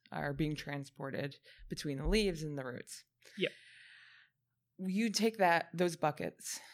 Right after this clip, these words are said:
Speaker 1: Maple Donkey is going to take <laughs> the
Speaker 2: <laughs>
Speaker 1: buckets
Speaker 2: Sorry.
Speaker 1: because I don't wanna lift all them. And
Speaker 2: Yeah,
Speaker 1: he
Speaker 2: fair enough.
Speaker 1: Yeah, yeah.
Speaker 2: Yeah.
Speaker 1: They, they take 'em to our Maple Shack.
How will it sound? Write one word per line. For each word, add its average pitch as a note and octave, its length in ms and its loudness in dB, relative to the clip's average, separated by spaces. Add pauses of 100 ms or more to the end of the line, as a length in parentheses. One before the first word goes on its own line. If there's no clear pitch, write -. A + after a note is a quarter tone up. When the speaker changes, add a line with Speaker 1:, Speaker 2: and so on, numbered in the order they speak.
(360)
Speaker 1:
Maple G3 420 4
Donkey D#3+ 480 0
is D3+ 260 -2
going D3+ 360 -4
to - 60 -10 (120)
take D#3 260 -2
<laughs> - 600 6
the C#4 180 4
Speaker 2:
<laughs> - 80 -2
Speaker 1:
buckets F#3+ 420 8
Speaker 2:
Sorry. A#3+ 80 12
Speaker 1:
because F#3 460 2 (500)
I F#3 160 4
don't G#3 160 2
wanna D3 240 -2
lift - 280 -10
all - 140 -4
them. - 360 -8 (540)
And F#3 140 2
Speaker 2:
Yeah, G#3 80 8
Speaker 1:
he F3 100 0
Speaker 2:
fair F#3+ 160 4
enough. C#3+ 220 0
Speaker 1:
Yeah, C#4+ 380 2
yeah. G#3 300 -6
Speaker 2:
Yeah. - 100 -2 (140)
Speaker 1:
They, G3 340 2
they G#3+ 260 0
take B3 260 -4
'em F#3 140 -4 (100)
to E3+ 140 -4
our D3 320 0
Maple D#3 360 0
Shack. - 420 -6